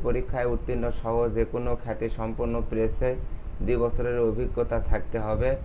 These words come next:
ব্যতিক্রমধর্মী অভিজ্ঞতা প্রার্থীদের বেলায় বয়স পঁয়ত্রিশ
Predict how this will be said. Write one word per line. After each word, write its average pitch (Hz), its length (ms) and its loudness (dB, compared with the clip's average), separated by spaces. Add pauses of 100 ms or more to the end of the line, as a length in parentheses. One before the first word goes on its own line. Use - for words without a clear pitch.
(480)
ব্যতিক্রমধর্মী 127 1040 2 (1600)
অভিজ্ঞতা 135 520 0 (140)
প্রার্থীদের 123 540 0
বেলায় 117 440 2
বয়স 113 260 2 (120)
পঁয়ত্রিশ 123 380 -2